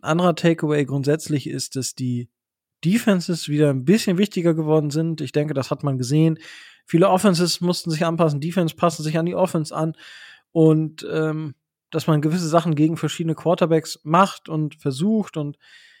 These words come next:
manchmal f-, gewinnt man, manchmal verliert man, klar, äh, wow, sehr, sehr ertragreicher Satz in jedem Fall. Ähm, und das ist für mich halt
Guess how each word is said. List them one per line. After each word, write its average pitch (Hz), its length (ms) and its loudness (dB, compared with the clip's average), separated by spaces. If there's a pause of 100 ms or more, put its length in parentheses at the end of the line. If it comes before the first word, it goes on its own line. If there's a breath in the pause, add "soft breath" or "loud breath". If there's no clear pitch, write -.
(280 soft breath)
manchmal 165 280 2
f-, - 260 -8
gewinnt 185 460 -6
man, 180 220 0
manchmal 160 260 0
verliert 165 340 -2
man, 165 140 -2
klar, 165 720 -2
äh, 147 40 -6 (100)
wow, 165 300 -2 (800)
sehr, 156 260 0
sehr 156 340 0
ertragreicher 156 580 0
Satz 160 240 0
in 135 80 -4
jedem 127 160 -6
Fall. 143 260 -2 (440 loud breath)
Ähm, 160 580 4 (500 soft breath)
und 160 380 -2 (560)
das 160 160 -8
ist - 120 0
für 170 140 0
mich 160 380 0
halt 156 240 0